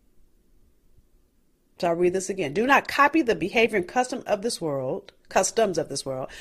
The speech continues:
but let God transform you into a new person by changing the way you think." See, the world would have said to me, "Nicole, you got a bachelor's degree in T V, in t-,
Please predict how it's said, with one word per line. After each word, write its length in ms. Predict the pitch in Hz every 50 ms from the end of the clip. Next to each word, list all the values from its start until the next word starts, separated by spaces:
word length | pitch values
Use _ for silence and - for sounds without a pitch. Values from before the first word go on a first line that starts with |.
| - -
but 140 | 202 226
let 160 | 226 208 180 156
God 340 | 214 233 262 277 285 -
transform 540 | - - - 320 294 311 330 311 285 233 208
you 100 | 196 190
into 180 | 185 180 - 190
a 40 | 165
new 140 | 180 185
person 420 | 180 - - 233 202 196 180 170 170 - - -
by 140 | - - 175
changing 640 | 175 - - - 226 233 269 254 - 311 294 294 -
the 100 | - 180
way 540 | 160 151 147 151 147 151 156 170 170 - _ -
you 140 | - 175
think." 480 | 185 - - 151 - - - - - _ _ _ _ _ _ _ _ - - - -
See, 140 | - 269 254
the 100 | 269 247
world 320 | 226 311 392 403 330 233
would 80 | 240 214
have 80 | 220
said 220 | - - 220 214 -
to 100 | 214 185
me, 160 | 220 262 254
"Nicole, 220 | 226 233 262 254
you 40 | 262
got 160 | 277 311 240
a 40 | 202
bachelor's 320 | 170 202 240 - - 214
degree 260 | 196 208 214 220 208 139
in 100 | 180 185
T 160 | - 269 247
V, 240 | 208 208 202 - _ -
in 260 | - 185 180 170 -
t-, 120 | - -